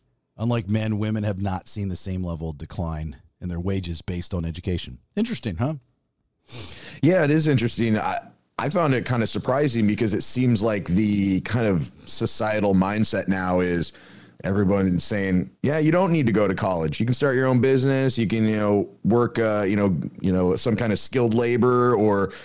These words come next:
Speaker 2: you know, what, doing something else, uh, different than college." It seems like people are getting away from the, the college institution. So it's interesting that the, the pay is actually increasing for, for college and decreasing for not having a degree.
Speaker 1: Yeah, I, I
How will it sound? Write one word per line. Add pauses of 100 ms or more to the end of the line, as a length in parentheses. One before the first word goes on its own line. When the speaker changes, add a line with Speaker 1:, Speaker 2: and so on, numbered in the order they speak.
(180)
Speaker 2:
you
know,
what,
doing
something
else,
uh,
different
than
college."
It
seems
like
people
are
getting
away
from
the, (240)
the
college
institution.
So (220)
it's
interesting
that
the, (100)
the
pay
is
actually
increasing
for, (320)
for
college
and
decreasing
for
not
having
a
degree. (760)
Speaker 1:
Yeah,
I,
I